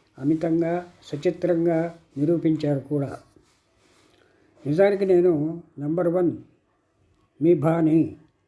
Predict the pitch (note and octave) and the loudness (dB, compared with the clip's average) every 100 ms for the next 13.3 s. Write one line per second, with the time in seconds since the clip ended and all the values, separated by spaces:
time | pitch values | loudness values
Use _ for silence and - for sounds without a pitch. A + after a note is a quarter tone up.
0 | - D3 D#3+ F3 C#3+ C#3+ - _ C#3 E3 | -12 -6 -2 -2 -2 -6 -12 _ -4 -2
1 | F3 F#3+ - - _ C3+ D3 E3+ D3+ D3+ | 0 -2 -4 -16 _ -4 -2 0 0 0
2 | D#3 D#3 C#3+ D#3+ B2 - - _ _ _ | -2 -2 0 2 0 -8 -20 _ _ _
3 | - D3+ E3 F3+ C3+ C3+ - - D3+ D3+ | -6 0 2 2 0 -8 -16 -4 -2 0
4 | F#3+ F3 - - D3 E3+ F#3 F3+ F3+ E3 | 0 0 -2 -12 -4 -2 0 0 0 0
5 | D#3 D#3 D#3+ F#3+ E3+ A#2+ - - D3+ F#3+ | 0 0 -2 -2 -4 -4 -12 -4 -2 0
6 | G3 F#3 F#3+ F3+ E3 D#3+ D#3 D3+ D3+ D3 | 0 0 0 2 2 2 0 0 -2 -6
7 | - _ D3 D3 D#3 D3+ D#3+ - G3 F3+ | -14 _ -6 -4 -2 -2 -4 -2 0 2
8 | E3+ E3 D#3 D#3 D#3 - - _ C3 C#3+ | 0 0 -2 -4 -10 -20 -20 _ -12 -4
9 | D#3 F3+ F3 E3 F#3 F3 F3 F3 E3+ F3 | 2 4 2 0 0 2 2 0 -2 -6
10 | - _ _ C#3 C#3 D3 F3+ E3 - - | -20 _ _ -14 -6 0 0 0 -6 -6
11 | E3 F3 F3 D#3+ D#3 D3+ D3+ D3+ D#3+ F3 | -2 0 0 2 2 0 -6 -4 0 2
12 | E3+ E3 E3 E3 F#3 D#3 D3+ D3 E3 B2+ | 2 0 2 2 0 0 -2 0 -2 -2
13 | B2 B2+ A#2+ | -10 -12 -14